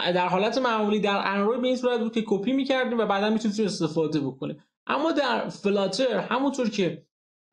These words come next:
آموزش‌های مقدماتی رو طی کردید، می‌دونید تمامی تغییرات، تمام موارد در پوشه پاپ اسپک باید قرار بگیره و ما باید بیایم اینجا فایل تصویر رو معرفی بکنیم. من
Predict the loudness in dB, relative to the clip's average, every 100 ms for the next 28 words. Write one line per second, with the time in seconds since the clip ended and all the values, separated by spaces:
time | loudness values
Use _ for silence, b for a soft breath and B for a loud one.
0 | _ 0 0 0 0 0 2 0 2 2
1 | 2 2 0 0 0 0 0 0 0 -2
2 | -2 -2 -2 0 0 -2 -2 0 0 2
3 | 0 -2 -2 0 0 0 0 0 0 0
4 | 0 0 2 2 0 0 0 0 0 0
5 | 0 0 -4 -2 -2 -2 -6 _ _ _
6 | -6 -2 0 -2 -2 0 2 2 0 0
7 | 0 0 2 2 2 0 0 0 0 0
8 | 0 2 0 0 0 0 0 0 -2 -2
9 | -2 0 0 -2 -4 -14 -6 -2 0 2
10 | 0 0 0 -4 -4 -4 -2